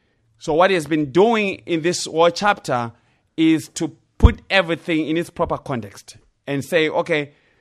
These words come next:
desire the spiritual gifts,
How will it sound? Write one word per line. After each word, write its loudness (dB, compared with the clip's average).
desire 8
the 0
spiritual -6
gifts, -14